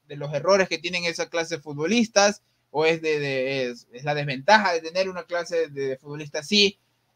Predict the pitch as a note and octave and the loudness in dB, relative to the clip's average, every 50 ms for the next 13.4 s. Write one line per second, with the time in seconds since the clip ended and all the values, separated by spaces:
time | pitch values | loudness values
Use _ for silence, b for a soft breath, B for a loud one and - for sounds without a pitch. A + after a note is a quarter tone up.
0 | _ _ _ - C#3+ C#3+ D3 D#3 F3 G3 G#3 G#3 G3+ F#3 E3+ D#3 D3 - D#3+ D3+ | _ _ _ -6 -4 -4 -2 0 2 2 4 4 4 4 4 2 0 -2 0 0
1 | D3 D3 D3+ D3 D3 D#3 D3+ D3 D#3+ E3 E3 D#3+ D3+ D3+ D3 D3+ D3+ D#3 D#3 D#3+ | 0 0 -2 -4 -8 -10 -12 -8 -4 -2 0 0 -2 -4 -6 -6 -8 -6 -6 -6
2 | D#3 D#3+ D3+ D3+ D3+ F3+ E3+ - D3 D3 D3 C3+ C3 - G3+ A3 G3 F3+ E3 F3 | -4 -4 -4 -2 -2 -4 -6 -6 -6 -8 -8 -8 -2 0 2 2 4 2 0 -2
3 | F3 E3 F3+ G3+ G3+ G#3 G#3+ A#3 B3+ A#3+ F3+ C#3 B2+ C#3 D#3 E3+ F#3+ G#3+ A3+ A#3+ | -6 -6 -2 2 4 6 8 10 10 10 8 6 2 0 0 4 6 8 8 6
4 | A3+ G3+ F#3+ F#3 F#3 E3+ F3 E3+ D#3 D3 B2+ - D#3 E3 F3+ - _ _ _ _ | 6 4 2 0 0 -2 -4 -6 -8 -8 -6 -2 -2 -2 -2 -4 _ _ _ _
5 | _ _ _ _ _ - C#3 D#3+ G#3+ A#3+ A#3+ G#3 F#3 F3 E3+ F#3 F#3 - D#3 C#3+ | _ _ _ _ _ 0 6 8 10 10 10 8 4 0 0 0 0 0 -2 -4
6 | C#3+ D3 - C3+ F3 F3+ F3+ F3+ - F#3 F#3+ F#3+ F3+ D#3 D#3 E3 F#3 F3 F3 F3 | -4 -6 -4 2 4 4 4 6 6 4 4 6 4 4 2 2 2 0 -4 -4
7 | F#3 F#3+ G3+ G3+ F#3+ F#3 F#3 F3+ - _ _ _ _ - D#3 F3 G3+ A#3 A#3 A3 | -2 2 6 8 8 8 6 4 -2 _ _ _ _ -8 -2 0 2 4 4 4
8 | G3+ G3 F#3 F3+ F3 F3+ F#3 F3+ - F#3 F3+ F#3 F#3+ F#3+ F#3+ G3 F#3+ - D#3+ D3 | 4 4 2 2 0 -2 -4 0 2 4 6 6 6 4 4 2 2 4 4 4
9 | C#3+ C3+ - _ _ - D3 C#3 - C#3+ - F#3 G#3+ G#3+ G3+ D#3+ D3 C3 A#2+ - | 4 2 -2 _ _ -8 -6 -6 -6 -4 4 6 8 8 6 4 0 -6 -4 -2
10 | C#3 D#3 - A3+ B3+ A#3+ B3 A3+ G3 F#3+ E3 E3+ F#3+ G#3+ G#3+ A#3 G#3 G#3 G3+ F#3+ | -2 4 6 6 6 6 4 -2 -2 -2 -2 -2 -2 -2 -2 -2 -2 -2 -4 -4
11 | F3 E3+ E3+ F#3 F#3+ - - G3 G3 G3+ - - D3+ C#3 C3+ A#2+ B2 D3 E3+ F#3+ | -2 0 0 0 0 0 0 0 0 0 -2 -6 -14 -18 -16 -14 -12 -8 -6 -6
12 | G3 E3 - _ _ _ _ _ _ _ _ _ _ _ D#3+ D#3 D3+ C#3+ C#3+ D3 | -6 -6 -8 _ _ _ _ _ _ _ _ _ _ _ -6 -4 -2 -2 -2 -2
13 | C#3+ C#3+ D#3 D#3+ D#3 G3+ G3 | -4 -4 -6 -8 -4 -4 -4